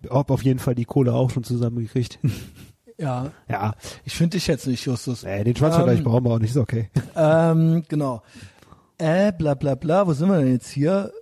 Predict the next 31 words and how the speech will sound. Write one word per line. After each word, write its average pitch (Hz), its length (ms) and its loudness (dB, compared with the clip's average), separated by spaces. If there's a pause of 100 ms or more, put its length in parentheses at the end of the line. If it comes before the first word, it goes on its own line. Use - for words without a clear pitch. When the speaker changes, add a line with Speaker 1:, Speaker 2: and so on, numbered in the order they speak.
(120)
Speaker 2:
Ähm, 156 420 2 (1000)
ja, 143 180 -2
Michaela 160 440 0
Bock 139 460 0 (460)
auf 135 140 -2
zwanzig - 440 -4
Dollar 127 300 2
erhöht. 117 440 -2
Speaker 1:
Jawohl. 107 460 0
Speaker 2:
Auch 101 180 0
krass. - 580 -10 (840)
Danke, 131 260 2
Michaela. 127 520 0 (420)
Ja, - 80 -6
Tobias 143 320 2
Schotten, 156 440 2
zwanzig. 151 680 -2 (120)
Ich - 100 -14
glaub, - 180 -4 (520)
dann 107 160 -4
vielleicht - 280 -8
auch 135 140 -2
erhöht. 180 220 2
Warum 123 200 2
ist - 160 -4
der 220 80 4
hier 123 200 2
sonst? 120 360 2 (540)
Ähm, 165 420 4 (180)
Andreas 160 480 0
Wolf, 147 460 2